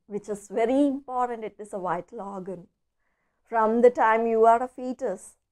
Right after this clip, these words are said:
from the time we are a fetus in our mother's womb, from the third week, like, the brain, like, it starts developing.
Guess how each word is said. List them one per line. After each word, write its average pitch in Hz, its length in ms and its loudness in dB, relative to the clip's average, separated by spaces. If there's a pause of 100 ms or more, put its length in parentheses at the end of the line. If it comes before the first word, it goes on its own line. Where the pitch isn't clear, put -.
(280)
from 226 180 -4
the 214 120 -2
time 233 340 -4
we 233 120 -2
are 220 120 2
a 233 60 -10
fetus 269 420 -12
in 226 160 -12
our 208 80 -8
mother's 196 500 -8
womb, 196 280 -8 (1400)
from 285 340 -4 (540)
the 226 80 -14
third 269 380 2
week, 240 360 -2
like, 190 240 -8 (100)
the 180 80 -14
brain, 214 440 -2
like, 185 280 -8
it - 140 -20
starts 180 460 -14
developing. 180 680 -12